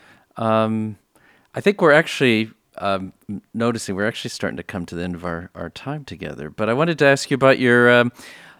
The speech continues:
uh, you mentioned earlier, I, or was it maybe off camera, but you come at this from an acting background. How do, how do you find that helps you with, uh, so then you went into produ-, product,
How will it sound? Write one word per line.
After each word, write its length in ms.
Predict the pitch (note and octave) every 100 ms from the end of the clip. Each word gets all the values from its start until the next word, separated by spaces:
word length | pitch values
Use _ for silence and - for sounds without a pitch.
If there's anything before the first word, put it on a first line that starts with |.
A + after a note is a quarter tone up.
| _ -
uh, 140 | C#3+
you 220 | D#3 F#3+
mentioned 460 | F#3 G#3 G3+ - D#3+
earlier, 540 | E3+ F#3 G#3 A#3 A#3 -
I, 240 | B2 A#2+ _
or 180 | - B2
was 240 | B2+ D3+ D3
it 60 |
maybe 240 | C#3+ C#3 C3+
off 240 | C#3+ -
camera, 360 | - G#2 G2+ B2+
but 140 | D3
you 180 | E3 G3+
come 300 | G3+ G3+ F3+ -
at 200 | D#3 -
this 180 | D#3+ -
from 180 | C#3+
an 160 | C3+ B2+ -
acting 460 | G#3 - D#3 A2+
background. 540 | F#2+ F2+ - F#2+ E2 G#2+
How 100 | A#3
do, 180 | E4 -
how 120 | F#3
do 80 | C4+
you 120 | F4
find 380 | - - A3 G#3
that 220 | G3 F#3
helps 400 | C3+ D#3 - -
you 140 | D#3+ D3
with, 420 | D3+ D3 - -
uh, 280 | C3+ C3+ C3 - - _
so 160 | - C#3
then 120 | D#3
you 60 | D3+
went 140 | D3
into 140 | C3 -
produ-, 460 | - A#2 C3 - -
product, 400 | B2 B2+ C3